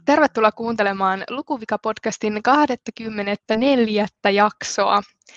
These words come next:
Tässä jaksossa me puhutaan meidän Unpopular Bookish Opinioneista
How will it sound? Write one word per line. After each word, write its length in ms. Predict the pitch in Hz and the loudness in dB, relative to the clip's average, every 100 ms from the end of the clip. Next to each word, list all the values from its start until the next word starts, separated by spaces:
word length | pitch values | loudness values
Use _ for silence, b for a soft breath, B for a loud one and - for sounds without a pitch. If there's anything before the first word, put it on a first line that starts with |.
| b b b | b b b
Tässä 260 | 330 311 | 4 6
jaksossa 400 | 247 262 233 - | 6 4 -2 -4
me 60 | 208 | -6
puhutaan 420 | 240 247 214 202 | -6 -2 0 0
meidän 300 | 202 202 202 - - | 0 -2 -4 -6 -2
Unpopular 720 | 262 294 233 233 - 214 202 196 | 0 0 -6 -10 -6 -2 0 -2
Bookish 540 | 254 277 - 202 - - | -6 -6 -6 -8 -8 -10
Opinioneista 800 | - 294 339 233 208 208 - | -4 -2 0 2 2 2 0